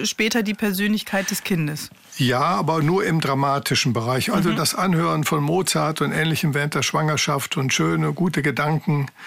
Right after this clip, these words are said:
Speaker 2: das hat einen geringen, wenn überhaupt einen Effekt. Aber dramatisch negative Dinge, die der Mutter passieren, die haben einen zerstörerischen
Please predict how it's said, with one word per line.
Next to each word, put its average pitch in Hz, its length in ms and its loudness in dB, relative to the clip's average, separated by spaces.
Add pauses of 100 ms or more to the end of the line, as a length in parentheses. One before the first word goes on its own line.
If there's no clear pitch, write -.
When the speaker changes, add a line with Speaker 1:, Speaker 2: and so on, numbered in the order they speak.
(280)
Speaker 2:
das - 200 0
hat 151 140 0
einen 147 180 0
geringen, 151 460 2
wenn 143 140 0
überhaupt 127 400 -2
einen 143 180 -2
Effekt. 127 420 -4
Aber 139 380 -2 (400)
dramatisch 147 920 0 (160)
negative 147 600 2
Dinge, 143 440 0 (240)
die 160 100 2
der 151 140 0
Mutter 156 260 0
passieren, 165 680 2 (240)
die 170 160 4
haben 147 280 0
einen 143 280 0
zerstörerischen 139 1000 0